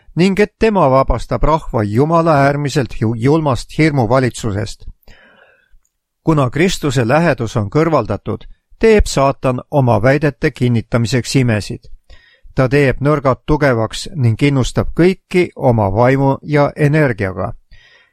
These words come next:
Ta kavatseb rünnata koos nendega pühade leeri ja vallutada Jumala linn. Saatanliku rõõmuga osutab ta loendamatutele inimestele, kes on äratatud surnuist.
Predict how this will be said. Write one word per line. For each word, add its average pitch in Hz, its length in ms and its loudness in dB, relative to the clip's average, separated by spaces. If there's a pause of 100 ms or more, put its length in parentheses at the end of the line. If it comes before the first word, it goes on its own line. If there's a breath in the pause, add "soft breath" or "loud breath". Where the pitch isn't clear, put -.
(260 soft breath)
Ta 127 120 2
kavatseb 131 480 0
rünnata 135 500 0
koos 127 380 2
nendega 123 460 2
pühade 123 460 0
leeri 120 440 2 (340 soft breath)
ja 113 240 2
vallutada 160 600 0
Jumala 143 460 2
linn. 127 400 0 (600 soft breath)
Saatanliku 120 840 0
rõõmuga 123 480 2
osutab 120 440 -2
ta 107 100 0
loendamatutele 151 1080 0
inimestele, 107 680 -2 (580 loud breath)
kes 139 320 -2
on 110 160 0
äratatud 135 600 0
surnuist. 110 760 -2